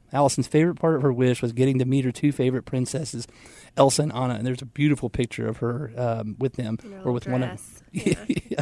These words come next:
Speaker 2: Princess cute.
Speaker 1: I remember Scarlett had those things. Man, that's
Speaker 2: Yeah.
Speaker 1: cool. She's gonna get mad at me for bringing her up on the radio. <laughs> But, um, uh,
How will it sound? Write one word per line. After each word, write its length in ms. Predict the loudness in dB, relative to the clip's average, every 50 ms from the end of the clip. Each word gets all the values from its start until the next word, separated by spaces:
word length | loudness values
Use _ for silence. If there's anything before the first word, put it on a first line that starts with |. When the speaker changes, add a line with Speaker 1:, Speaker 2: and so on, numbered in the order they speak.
| -4 -6 -16 -14
Speaker 2:
Princess 300 | -12 -12 -12 -12 -14 -16
cute. 180 | -16 -18 -18 -18 _ -2
Speaker 1:
I 60 | 0
remember 320 | 2 2 2 2 0 0
Scarlett 380 | -2 0 2 4 4 4 4 4
had 160 | 2 0 0
those 220 | -2 -4 -4 -4 -2
things. 280 | -2 0 0 0 0
Man, 120 | 0 0 0
that's 100 | 0 -2
Speaker 2:
Yeah. 60 | -4 -6 -6
Speaker 1:
cool. 180 | -6 -6 -6 -6
She's 140 | -4 -2
gonna 160 | -2 -2 0 0
get 120 | -2 -2
mad 160 | 0 -2 -2 -2
at 60 | -2
me 120 | -4 -6
for 120 | -6 -8 -10
bringing 480 | -10 -10 -12 -12 -2 0 0 0 0
her 60 | -2
up 140 | -2 -2 -2
on 80 | -2 -2
the 80 | 0
radio. 320 | 0 0 -2 -2 -4 -4 -6 -8 -10 -14 -14 -14
<laughs> 260 | -14 -14 -16 -18 2 6
But, 220 | 6 6 8 10
um, 320 | 10 10 12 10 8 4 0 2
uh, 340 | 4 6 6 6 6 4